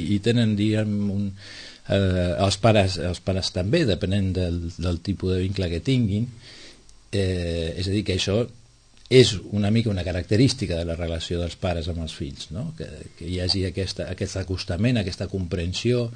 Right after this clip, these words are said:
aquest, eh, no, coneixement, mm, del seu fill. No en els mínims detalls. És que aquí, de vegades, eh, no, aquesta frase, jo,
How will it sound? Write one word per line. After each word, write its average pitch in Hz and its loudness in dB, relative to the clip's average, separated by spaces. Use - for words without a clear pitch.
aquest, 92 -4
eh, 85 -4
no, 92 -10
coneixement, 110 2
mm, 78 -8
del 85 -6
seu 80 -4
fill. 131 4
No 113 6
en 131 -2
els 110 0
mínims 139 2
detalls. 101 0
És - -8
que 123 -8
aquí, 190 0
de 117 0
vegades, 151 6
eh, 107 0
no, 131 -2
aquesta 117 -4
frase, 101 -6
jo, 92 -6